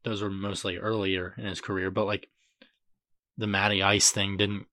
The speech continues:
come out of nowhere. It didn't just show up 'cause it sounded pretty. Like, at a certain point, he did earn that. Whether or not he still deserves it <laughs> is a, is a different conversation, but he's also, like, thirty-six years old now, you know, thirty-seven, however old he is.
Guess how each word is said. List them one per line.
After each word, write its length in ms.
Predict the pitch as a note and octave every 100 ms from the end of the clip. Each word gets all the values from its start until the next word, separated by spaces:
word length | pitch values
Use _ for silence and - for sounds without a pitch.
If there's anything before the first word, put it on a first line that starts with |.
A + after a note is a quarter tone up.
| _
come 160 | - A2
out 140 | G2+
of 100 | F#2
nowhere. 420 | G2 G#2 F#2 F#2
It 60 | G2
didn't 220 | G#2 F#2+
just 180 | G2 F#2
show 200 | - G2
up 80 | G2
'cause 180 | - G2+
it 100 | E2+
sounded 400 | G#2 G#2+ F#2+ F#2+
pretty. 260 | G#2 G2
Like, 220 | G2+ G2 - - - - - _ _ _ _ _ _ _ _ _
at 260 | B2 A2 - -
a 60 |
certain 340 | - - A#2+ G#2+
point, 220 | - G#2
he 80 | G#2
did 200 | G#2+ G2
earn 320 | F#2+ G2+ F#2
that. 300 | F2 F2+ - _ - -
Whether 320 | A2+ A2+ G#2+
or 20 | G#2+
not 180 | G2+
he 80 | F#2+
still 220 | F#2+ A2
deserves 540 | F#2+ F#2 C#3 C3 F#2 -
it 120 | - C3
<laughs> 140 | - -
is 160 | G#2+
a, 180 | F#2+ F2+ _ _ - - - - _ _ _ _
is 260 | - G2 - _ -
a 60 |
different 340 | G2+ F#2+ - F#2
conversation, 680 | G2 F#2+ F#2 G2 F#2+ A2
but 100 | G#2
he's 120 | A#2
also, 240 | C3+ C#3 C3
like, 140 | A2
thirty-six 640 | - A#2 A2+ - A2+ - G#2+
years 180 | G2+ G2+
old 220 | F#2+ -
now, 260 | - - B2+ -
you 100 | -
know, 80 | - _ _ - - - _ _
thirty-seven, 540 | - G#2 G2 G2 G2 F#2+
however 340 | G#2+ G#2+ G2+
old 160 | - A2
he 60 |
is. 200 | A#2 -